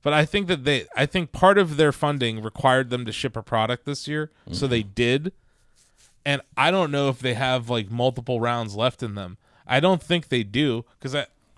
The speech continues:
Speaker 1: I don't know what they have that's proprietary.
Speaker 2: Yeah.
Speaker 1: So that's really the question.
Speaker 2: Yeah.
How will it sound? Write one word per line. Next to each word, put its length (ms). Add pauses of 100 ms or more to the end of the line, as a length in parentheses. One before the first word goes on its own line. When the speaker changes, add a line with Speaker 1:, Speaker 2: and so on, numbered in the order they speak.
Speaker 1:
I 60
don't 120
know 100
what 260
they 140
have 320
that's 160
proprietary. 960
Speaker 2:
Yeah. 220 (1400)
Speaker 1:
So 420
that's 280
really 180
the 80
question. 500 (160)
Speaker 2:
Yeah. 260